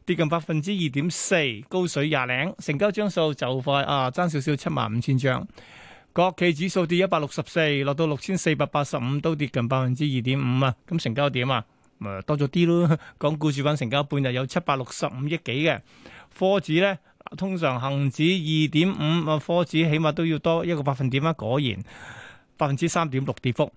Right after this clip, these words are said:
上晝收三千七百八十八，跌一百四十二點，三十隻成分股全部都跌。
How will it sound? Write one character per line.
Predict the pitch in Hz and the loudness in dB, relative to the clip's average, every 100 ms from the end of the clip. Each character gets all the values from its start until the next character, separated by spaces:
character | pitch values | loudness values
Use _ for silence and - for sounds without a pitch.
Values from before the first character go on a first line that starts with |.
| - | -14
上 | - 175 175 | -2 2 2
晝 | 196 | 2
收 | 226 | 2
三 | 208 214 214 | 2 0 0
千 | 220 | -2
七 | 208 208 | 0 0
百 | 175 | 0
八 | 151 151 | 0 -2
十 | 147 | -2
八， | 151 156 151 | -2 0 0
跌 | 156 | 0
一 | 151 180 | 0 -2
百 | - 147 | -2 -4
四 | - 151 | -4 -6
十 | 131 | -6
二 | 120 131 | -6 -4
點， | 139 151 156 | -2 -2 -2
三 | - 170 | -2 -2
十 | 170 147 | 0 -4
隻 | - 143 - | 0 -2 -2
成 | - - 165 151 | -10 -4 0 2
分 | 160 | 2
股 | 147 180 | 0 -2
全 | - 180 160 | 2 2 2
部 | 160 | 0
都 | 160 | 0
跌。 | - 131 | 0 -2